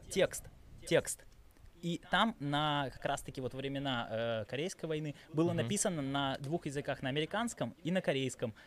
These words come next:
Speaker 1: типа, что «Я американский солдат, найдите меня», и туда-сюда, там, и вот такой-то там сигнал, ну, какая-то инструкция минимальная по, э, спасению, видимо, или по пункту, куда нужно было хотя бы примерно
Speaker 2: Наверное,
Speaker 1: доставить.
Speaker 2: типичная история с этим, с группой крови на рукаве.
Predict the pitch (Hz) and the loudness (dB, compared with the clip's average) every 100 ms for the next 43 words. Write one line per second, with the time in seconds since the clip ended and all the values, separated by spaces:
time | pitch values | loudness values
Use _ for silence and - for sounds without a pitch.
0 | - - 139 131 113 - 113 151 170 175 | -20 -4 0 2 0 -2 -2 -2 -2 0
1 | 147 - 170 - - 113 117 165 - - | -4 -4 -4 -4 -2 0 2 2 -2 -12
2 | - 123 143 151 127 139 185 220 - 135 | -2 0 0 0 0 2 2 0 -6 -4
3 | 127 127 123 127 143 - 143 165 131 127 | -2 -2 -4 0 0 2 0 0 0 -2
4 | 127 113 123 - 160 - 113 131 143 175 | -2 -2 -4 -2 -2 -2 -6 -4 -4 -2
5 | 214 147 131 123 - 165 - 117 117 131 | -2 -2 -2 -4 -6 -4 -2 0 0 -2
6 | 135 113 - 123 120 - - - - 113 | -2 -2 0 -2 -2 -8 -18 -8 0 2
7 | 107 - - 120 160 160 143 117 117 110 | 2 -2 -2 0 2 4 4 4 2 2
8 | 110 110 - 123 113 143 147 - - 110 | 2 -2 -2 -2 0 -2 -4 -6 -6 -6
9 | 104 110 113 104 107 - - 101 101 107 | -4 -6 -8 -6 -6 -6 -10 -10 -6 4
10 | 135 135 135 135 160 139 131 123 - 143 | 8 8 6 2 2 2 2 2 2 2
11 | 127 117 - 117 104 98 98 - - 110 | 4 2 2 -2 -4 -6 -10 -8 -8 -4
12 | 120 110 113 - 127 113 110 110 - 127 | -2 0 -2 2 4 4 0 -2 0 0
13 | 151 143 | 0 -4